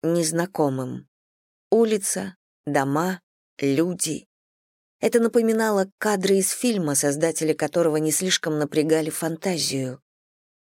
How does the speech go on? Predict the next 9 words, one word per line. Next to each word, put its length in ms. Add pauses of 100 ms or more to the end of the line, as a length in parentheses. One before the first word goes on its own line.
Типичный 420
мирный 360
провинциальный 720
городок, 640 (360)
где 280
все 220
друг 260
друга 540 (180)
знают. 720